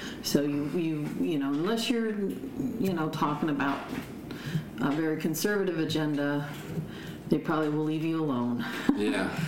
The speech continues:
Speaker 1: But if anybody, and most social studies teachers, I would guess, are probably l-, liberal Democrats. So, um, and as a former social studies teacher, I'd be very concerned about,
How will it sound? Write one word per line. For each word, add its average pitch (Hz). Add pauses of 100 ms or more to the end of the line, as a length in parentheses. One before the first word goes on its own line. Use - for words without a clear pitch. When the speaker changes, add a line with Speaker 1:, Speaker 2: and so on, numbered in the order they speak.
(180)
Speaker 1:
But 156
if 156
anybody, 156
and 233
most 285
social 311
studies 294
teachers, 277
I 226
would 220
guess, 233 (100)
are 226 (100)
probably 277
l-, 240 (240)
liberal 269
Democrats. - (460)
So, 180
um, 160 (460)
and 170
as 190
a 185
former 208
social 226
studies 135
teacher, 143
I'd 196
be 240
very 214
concerned 147
about, 143